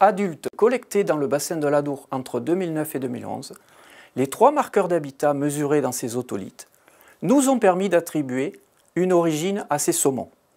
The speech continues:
Quatre-vingt-treize pour cent sont originaires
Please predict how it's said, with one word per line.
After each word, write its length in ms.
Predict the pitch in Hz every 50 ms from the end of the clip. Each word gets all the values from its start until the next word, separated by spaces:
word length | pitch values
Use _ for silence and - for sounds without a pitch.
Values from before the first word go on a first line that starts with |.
| _ _ _ _ _ _ _ _ _ _ _
Quatre-vingt-treize 880 | - 240 247 247 - 226 208 214 208 208 - - 247 254 202 156 143 139
pour 200 | - 240 233 226
cent 260 | - - - 170 226 247
sont 200 | 233 - - 160
originaires 680 | 160 170 190 196 180 180 180 175 170 165 185 233